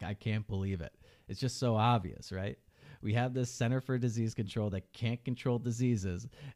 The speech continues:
and then their response to, to the whole crisis is to undo everything that they did in the first place.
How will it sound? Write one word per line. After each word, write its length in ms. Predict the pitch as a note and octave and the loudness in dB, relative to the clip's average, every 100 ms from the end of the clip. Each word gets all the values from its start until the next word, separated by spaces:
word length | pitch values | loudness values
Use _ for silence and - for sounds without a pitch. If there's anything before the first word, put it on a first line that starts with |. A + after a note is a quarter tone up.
| - | -2
and 180 | G#2+ G#2+ | 2 4
then 360 | G#2+ G2+ F#2+ - - | 2 2 -2 -6 -6
their 160 | - A#2 | 0 2
response 640 | A2+ - G#2+ A#2 C3+ - | 2 0 0 2 2 -2
to, 380 | - C3 B2 A#2+ - | -2 0 0 -2 -2
to 120 | B2 | 0
the 120 | A2 | 2
whole 180 | B2+ C3+ | 4 2
crisis 540 | - B2+ B2 A2+ G2 | 2 2 2 -2 -4
is 160 | - A#2 | -4 0
to 160 | - - | 0 2
undo 440 | A#2 A#2+ A#2 A2 - | 6 6 6 4 2
everything 460 | A2 A2+ A2 A2+ | 0 2 2 4
that 140 | A2 G#2 | 4 2
they 100 | G2 | 2
did 180 | G#2 | 2
in 60 | G2 | 2
the 80 | F#2 | 0
first 340 | - F#2 - | -2 -4 -4
place. 320 | E2+ - - | -8 -10 -12